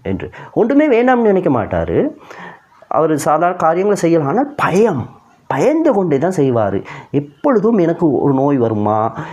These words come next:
வேறு ஏதாவது பெரிய ஒரு பிரச்சனை வருமான்னு பயம் எப்பொழுதும் இருந்தால் அது ஆங்ஸைட்டி. இது ரெண்டும் எதனால் வருகிறது என்றால், இது ரெண்டை மட்டும், ம், பத்தி தான் நம்ம கதைப்போம் இப்பொழுது. நிறைய வேறு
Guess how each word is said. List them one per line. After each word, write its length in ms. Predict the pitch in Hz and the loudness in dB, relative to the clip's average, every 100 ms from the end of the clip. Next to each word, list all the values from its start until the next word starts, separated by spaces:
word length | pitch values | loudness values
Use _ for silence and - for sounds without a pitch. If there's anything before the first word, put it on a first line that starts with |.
| 160 | -10
வேறு 220 | - 147 165 | -2 2 2
ஏதாவது 320 | 151 151 156 | 2 2 0
பெரிய 300 | 156 120 156 214 | -2 0 2 2
ஒரு 100 | 170 | 0
பிரச்சனை 360 | 143 143 147 139 | 0 -2 0 0
வருமான்னு 380 | 127 123 165 247 - | 0 0 -2 -4 -6
பயம் 460 | - 180 220 170 135 | -2 2 2 2 0
எப்பொழுதும் 520 | 123 - 151 123 107 | -2 -2 -2 0 0
இருந்தால் 340 | 98 95 175 160 | -2 -2 -2 0
அது 100 | 190 | 0
ஆங்ஸைட்டி. 440 | 123 110 82 80 98 | 0 -2 -4 -4 -2
இது 180 | 208 302 | 2 4
ரெண்டும் 360 | 277 233 330 - - - - - | 2 2 0 -4 -12 -14 -10 -2
எதனால் 440 | - - 440 349 | 0 2 2 2
வருகிறது 420 | 156 123 104 117 135 - - | 2 2 0 0 0 -2 -6
என்றால், 400 | 98 95 82 - - _ | -4 -2 -2 -4 -8 _
இது 180 | 135 202 | -4 0
ரெண்டை 180 | 220 233 | 2 2
மட்டும், 480 | 208 202 - 262 226 - 131 | 0 -4 -2 0 0 0 2
ம், 420 | 160 156 143 127 78 | 4 4 4 2 -2
பத்தி 280 | - 156 180 | -2 -2 0
தான் 220 | 180 240 190 | 2 2 0
நம்ம 200 | 170 190 | 0 0
கதைப்போம் 340 | 120 101 92 87 | -2 -2 -2 -4
இப்பொழுது. 280 | - 90 87 | -4 -2 0
நிறைய 280 | 131 196 247 | 2 2 4
வேறு 240 | 214 220 | 2 4